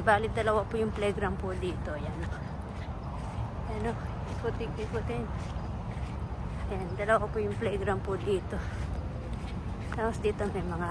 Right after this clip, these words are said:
ano din po, may mga paninda. Ayan. Ayan po, may playground din po dito. Ayan. Ayan po, guys, ang ating iikutan.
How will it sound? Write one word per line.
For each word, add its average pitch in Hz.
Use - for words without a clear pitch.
ano 175
din 175
po, -
may 175
mga 160
paninda. 208
Ayan. 202
Ayan 233
po, 226
may 220
playground 220
din 202
po 202
dito. 185
Ayan. 233
Ayan 240
po, 285
guys, 294
ang 269
ating 285
iikutan. 233